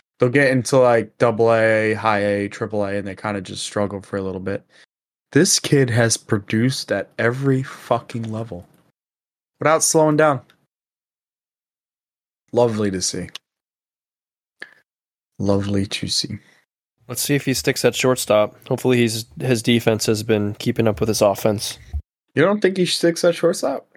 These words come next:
Speaker 2: Well, I don't know anything about his defense. I know he's been lighting up triple A and, or, um, the, the double A and low A levels, you know, doing that, but not sure how his defense compares.
Speaker 1: Yeah. Uh,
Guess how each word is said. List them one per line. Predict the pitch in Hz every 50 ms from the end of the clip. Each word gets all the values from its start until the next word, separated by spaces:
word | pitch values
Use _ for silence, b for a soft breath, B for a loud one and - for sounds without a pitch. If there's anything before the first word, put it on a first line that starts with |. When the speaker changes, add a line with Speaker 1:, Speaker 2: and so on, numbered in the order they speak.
| _ _ _ _ _ _ _ _ _ _ _ _ _ _ _ _ _ _ _ _ _ _ _ _ _ _ _
Speaker 2:
Well, | - 127 127 147 160 139
I | 135
don't | 135 143 143
know | 139 147
anything | 151 151 - 156 156
about | 143 156 160
his | 143 123 120
defense. | 151 196 226 - 123 104 90 - - 117
I | 110
know | 113 120 131
he's | 131 117 113
been | 120 117 117
lighting | 117 127 131 127 127
up | 120 120 -
triple | - 131 120 120 117 117 120
A | 123 123 123 120
and, | 110 101 98 -
or, | - 113 117 113
um, | 113 113 113 113 107 107 104 101 104 - _ _ -
the, | 123 113 110 - -
the | 117 107 101 101 101 95 _ _
double | - 123 113 117 117 120
A | 117 117 113
and | 110 107
low | 107 113 113 117
A | 117 117
levels, | 113 113 117 123 123 123 120 - - - - - -
you | - 127
know, | 107 95 98 110 123 _ _ _ _ _ _ _ _ _ _ _ _ _ _ _ _ _
doing | - 120 110 107
that, | 110 117 127 123 120 120 - _ _ _
but | - 117 104 104 - - _ _ _ _ _ _ _ _ _ _ _ -
not | 113 -
sure | - 127 120
how | 123 117 113
his | 110 110
defense | - 131 139 - 127 110 104 -
compares. | - 101 - - 107 104 - - - - _ _ _ _ _ _ _ _ _ _ _ _ _ _ _ _ _ -
Speaker 1:
Yeah. | 113 113 107 104 104 _ _ _ _ _ _ _ _ _ _ _ -
Uh, | 127 123 127 127 127 127 127 127 127 127